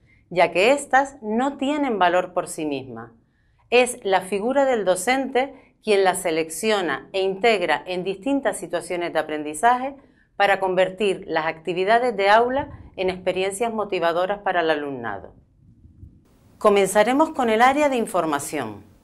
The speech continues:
En este área hemos creado subcategorías,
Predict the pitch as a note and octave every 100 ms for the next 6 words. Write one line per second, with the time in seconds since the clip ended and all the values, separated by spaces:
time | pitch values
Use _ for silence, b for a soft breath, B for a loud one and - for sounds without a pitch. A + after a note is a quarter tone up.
0 | _ _ _ _ _ - F#3+ C4 C4+ B3+
1 | C4+ B3 A3 C4+ B B B G#3+ B3+ C#4
2 | C4 A#3+ C4 D#4 D#4 - G#3 - F3 F3
3 | D3+ D#3 F#3 C#3+ A#2+